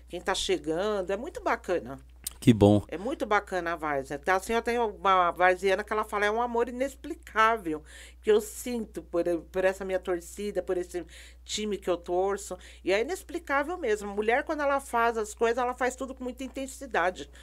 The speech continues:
Speaker 1: com muito amor.
Speaker 2: Bacana. É, quando, quando nós falamos, é, é, de mulheres da várzea,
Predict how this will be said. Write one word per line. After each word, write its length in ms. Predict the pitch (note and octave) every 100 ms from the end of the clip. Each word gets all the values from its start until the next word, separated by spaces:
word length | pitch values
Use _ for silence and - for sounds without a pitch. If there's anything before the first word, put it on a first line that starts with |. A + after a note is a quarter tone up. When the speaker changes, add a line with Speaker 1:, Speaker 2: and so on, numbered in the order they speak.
| - -
Speaker 1:
com 100 | F3+
muito 200 | F#3+ B3+
amor. 380 | A#3+ E3 F3 F#3+ - - - -
Speaker 2:
Bacana. 560 | G#2+ F#2+ - F#2 F2 - - - -
É, 140 | G3
quando, 360 | - A3+ B3 A#3
quando 260 | F#3 G#3
nós 180 | G#3 G3+
falamos, 600 | - G3 F3+ F#3+ D#3+ - - - -
é, 380 | D3 D3 D3 C#3+
é, 40 |
de 140 | A#2
mulheres 480 | E3 D#3 D3 E3+ C#3+
da 120 | E3
várzea, 680 | C#3 G2 A#2 A2 E2+ G2+ F2